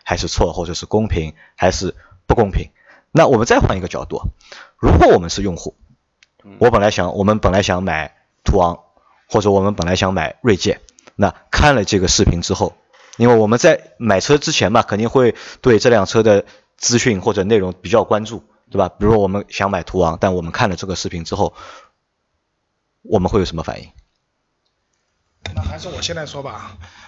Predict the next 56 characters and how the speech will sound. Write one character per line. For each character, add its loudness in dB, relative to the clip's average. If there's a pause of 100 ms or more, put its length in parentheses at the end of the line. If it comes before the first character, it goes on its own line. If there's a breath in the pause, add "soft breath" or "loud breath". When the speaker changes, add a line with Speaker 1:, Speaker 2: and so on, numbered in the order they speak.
(160 loud breath)
Speaker 3:
那 -6
首 -2
先 0
一 0
点 -8
啊， -16
途 -4
昂 0
这 -4
个 -2
车 -2
三 0
十 -8
多 0
万 -2
起， -2
一 -10
直 -8
到 -2
四 -4
五 -8
十 -10
万。 -10 (640 soft breath)
其 0
实 2
这 2
个 2
消 2
费 -4
群 -10
体， -6 (200)
他 0
对 0
这 -6
些 0
视 0
频 -8
类 -4
的 -8
这 -12
种 -8
节 -6
目 -6
的 -6
敏 -8
感 -8
度， -12 (440 soft breath)
其 -4
实 -6
并 0
没 -2
有 -8
那 -8
么 -12
高 -12
了。 -18